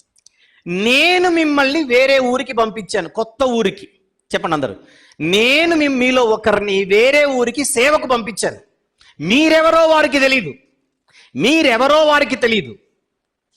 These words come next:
కానీ నేను చెప్పాను కనుక మిమ్మల్ని వాళ్ళు రిసీవ్ చేసుకుంటారు. ఏమని?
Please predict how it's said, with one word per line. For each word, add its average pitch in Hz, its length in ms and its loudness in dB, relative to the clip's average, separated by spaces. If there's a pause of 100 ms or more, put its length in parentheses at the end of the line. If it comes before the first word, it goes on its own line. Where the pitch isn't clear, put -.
(280)
కానీ 135 640 -4 (1700)
నేను 143 160 -2
చెప్పాను 175 400 -4
కనుక 180 220 -4
మిమ్మల్ని 151 360 -6
వాళ్ళు 151 160 -8
రిసీవ్ 143 360 -10
చేసుకుంటారు. 113 520 -14 (600)
ఏమని? 196 360 -4